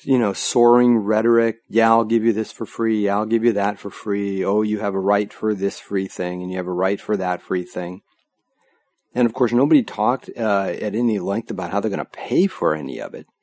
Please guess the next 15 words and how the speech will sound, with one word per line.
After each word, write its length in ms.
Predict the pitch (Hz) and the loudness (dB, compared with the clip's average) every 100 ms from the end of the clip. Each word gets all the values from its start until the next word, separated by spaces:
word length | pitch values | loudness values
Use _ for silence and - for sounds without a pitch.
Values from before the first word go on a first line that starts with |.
| _ _ _ _ _ _ - | _ _ _ _ _ _ -10
Um, 480 | 113 107 101 95 104 _ _ _ _ _ _ _ _ - - | -4 -2 -2 -4 -10 _ _ _ _ _ _ _ _ -14 -2
and 220 | 135 123 | 0 0
Elizabeth 560 | 123 117 143 160 139 - | -2 0 -2 2 0 0
Warren, 540 | 98 117 139 82 90 | -2 0 0 -2 -8
boy, 460 | - 85 98 85 82 | -6 -2 -2 -2 -4
what 280 | 113 165 | -4 0
a, 260 | 147 92 85 - | 0 0 -2 -6
I 160 | 123 | -8
think 220 | 147 156 | -2 -4
she 180 | - 131 | -2 -4
really 680 | 104 92 101 165 175 104 85 | -4 -6 -2 2 2 2 -2
missed 420 | 90 107 120 - | -2 -2 -2 -6
an 100 | 87 | -6
opportunity. 760 | 95 90 80 - 90 80 - _ _ _ _ _ _ _ _ - | -6 -8 -12 -10 -8 -10 -12 _ _ _ _ _ _ _ _ -4
Um, 420 | 113 104 95 | -2 0 -2